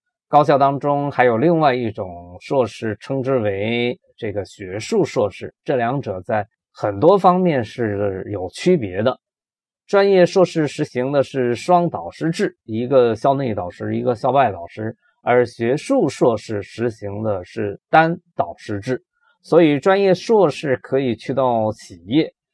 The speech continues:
很大程度上取决于这个导师的资源，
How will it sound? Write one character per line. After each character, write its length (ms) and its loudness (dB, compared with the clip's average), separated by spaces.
很 160 -6
大 160 4
程 260 -8
度 100 -6
上 300 -2
取 260 -10
决 240 0
于 480 -2
这 260 -6
个 180 -6
导 220 -12
师 180 -6
的 140 -2
资 160 -2
源， 400 -2